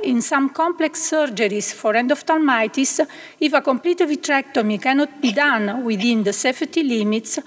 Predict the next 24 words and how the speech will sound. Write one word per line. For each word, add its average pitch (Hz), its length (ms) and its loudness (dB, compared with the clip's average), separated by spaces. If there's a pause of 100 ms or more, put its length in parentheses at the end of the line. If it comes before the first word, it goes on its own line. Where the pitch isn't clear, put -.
(360)
a 277 60 4
second 339 440 2
vitrectomy 262 720 0
should 214 400 0
be 254 140 2
performed, 247 800 0 (640)
uh, 226 240 2
into, 233 500 0
uh, 220 200 2
generally, 233 960 2
um, 202 180 0
into 220 300 0
three 302 280 0
weeks, 262 500 0
uh, 302 100 2 (640)
to 269 320 2
complete 294 540 0
the 208 240 0
retinal 233 500 0
maneuvers 220 640 2
in 220 120 -2
less 240 260 -2
risky 214 420 0
conditions. 220 760 2